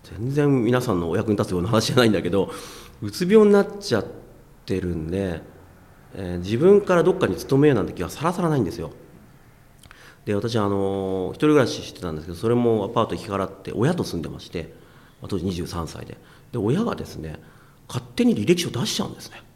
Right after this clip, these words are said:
で、一番最初言ったのはリクルートさんで。で、まあ、大学出たばっかりだから筆記はできるんですね。筆記はできるんだけど、こう、面接で、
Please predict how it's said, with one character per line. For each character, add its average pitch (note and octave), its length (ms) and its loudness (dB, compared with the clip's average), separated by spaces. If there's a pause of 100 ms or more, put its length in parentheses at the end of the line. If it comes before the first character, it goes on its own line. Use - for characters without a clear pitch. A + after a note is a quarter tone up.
(1300)
で、 A#2 180 -6 (420)
一 - 220 -6
番 A3+ 140 -2
最 G#3 100 -2
初 F#3+ 40 -4
言 F#3+ 60 -2
っ - 20 -12
た D#3 60 -2
の G#2 60 0
は F2+ 60 -4
リ G#2+ 100 -4
ク - 140 -4
ル G3+ 120 2
ー - 20 -6
ト D#2+ 100 -8
さ - 140 -12
ん - 100 -16
で。 - 140 -14 (840)
で、 B2 180 0 (280)
ま A#2+ 100 -4
あ、 A2 40 -6
大 E3 260 -2
学 B3+ 340 0
出 B3+ 120 0
た C4 80 2
ば B2 80 2
っ - 40 -4
か A#2+ 80 2
り G#2 40 2
だ F#2+ 40 -2
か F#2 60 -4
ら F2 80 -4
筆 - 140 -8 (140)
記 - 160 -4
は C#4 80 0
で C3+ 100 -2
き D4+ 120 2
る D#4 80 4
ん - 40 0
で - 80 -4
す - 80 -12
ね。 - 60 -14 (580)
筆 - 120 -20 (120)
記 - 140 -6
は C#4+ 100 0
で A#3 120 0
き A#3 120 -2
る C#4+ 100 2
ん A#3+ 80 2
だ A#3 100 0
け B3 120 -4
ど、 C#4+ 220 0 (440)
こ E3 380 2
う、 B2+ 40 0
面 F3+ 180 6
接 G#3+ 240 -2
で、 C#3 280 0